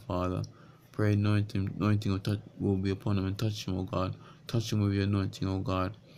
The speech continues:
And I plead the blood of Jesus Christ on the situation. Pray anointing fall upon that situation. Pray grace and mercy be upon that situation, Father,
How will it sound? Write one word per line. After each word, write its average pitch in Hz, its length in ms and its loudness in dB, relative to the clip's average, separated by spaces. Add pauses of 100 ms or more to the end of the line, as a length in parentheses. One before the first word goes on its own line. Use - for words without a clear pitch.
(500)
And 95 100 -2
I 92 80 0
plead 110 280 0
the 104 60 0
blood 98 220 2
of 98 60 -4
Jesus 101 200 -6
Christ 101 380 -2
on 107 60 -6
the 101 40 -10
situation. 95 540 -4
Pray 98 160 -2
anointing 101 400 -2
fall 104 220 -2
upon 101 200 -6
that - 120 -8
situation. - 460 -8 (560)
Pray 107 180 2
grace 104 340 0
and 101 100 2
mercy 101 320 0
be 95 80 0
upon - 240 -4
that 101 160 -4
situation, 101 520 -4
Father, - 360 0